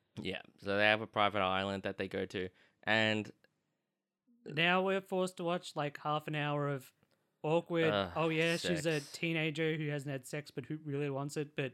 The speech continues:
Speaker 2: Edward doesn't wanna have sex.
Speaker 1: That entire section was, I mean, I know it's, it's meant to be,
Speaker 2: And,
Speaker 1: but
Speaker 2: but
Speaker 1: it's
Speaker 2: it,
Speaker 1: the
Speaker 2: it was
Speaker 1: whole,
Speaker 2: also
Speaker 1: like
Speaker 2: the, the only time I felt like, uh, Bella was a person, 'cause
Speaker 1: But
Speaker 2: she's
Speaker 1: it,
Speaker 2: actually acting
Speaker 1: it
Speaker 2: like
Speaker 1: was
Speaker 2: a human.
Speaker 1: so much of, like,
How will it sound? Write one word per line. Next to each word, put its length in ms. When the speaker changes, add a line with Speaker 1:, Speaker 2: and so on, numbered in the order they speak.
Speaker 2:
Edward 480
doesn't 360
wanna 180
have 160
sex. 460
Speaker 1:
That 300
entire 540
section 600
was, 240
I 60
mean, 160
I 100
know 160
it's, 180
it's 180
meant 360
to 120
be, 240
Speaker 2:
And, 180
Speaker 1:
but 60
Speaker 2:
but 40
Speaker 1:
it's 220
Speaker 2:
it, 60
Speaker 1:
the 120
Speaker 2:
it 60
was 40
Speaker 1:
whole, 320
Speaker 2:
also 220
Speaker 1:
like 80
Speaker 2:
the, 220
the 180
only 180
time 220
I 100
felt 280
like, 240
uh, 160
Bella 360
was 180
a 40
person, 640
'cause 40
Speaker 1:
But 100
Speaker 2:
she's 160
Speaker 1:
it, 60
Speaker 2:
actually 400
acting 320
Speaker 1:
it 80
Speaker 2:
like 100
Speaker 1:
was 180
Speaker 2:
a 40
human. 100
Speaker 1:
so 380
much 580
of, 220
like, 280